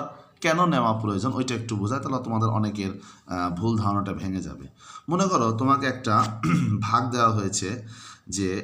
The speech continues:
এই পাঁচ দিয়ে দুইকে ভাগ করো, এটা বলা হয়েছে। ঠিক আছে? তাহলে আমরা আগে কি করতাম,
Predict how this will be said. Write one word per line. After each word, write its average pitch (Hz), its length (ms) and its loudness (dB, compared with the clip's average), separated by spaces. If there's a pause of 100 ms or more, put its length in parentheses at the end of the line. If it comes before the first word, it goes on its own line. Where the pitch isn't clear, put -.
এই 87 160 0 (180)
পাঁচ 127 220 6 (120)
দিয়ে 123 240 0
দুইকে 110 380 2
ভাগ 98 260 -2
করো, - 220 -14 (220)
এটা 117 160 0
বলা 85 180 -2
হয়েছে। - 340 -8 (280)
ঠিক 156 160 -6
আছে? 202 220 -2 (960)
তাহলে 113 160 2
আমরা 120 340 4
আগে 113 260 2
কি 151 140 -2
করতাম, 127 540 0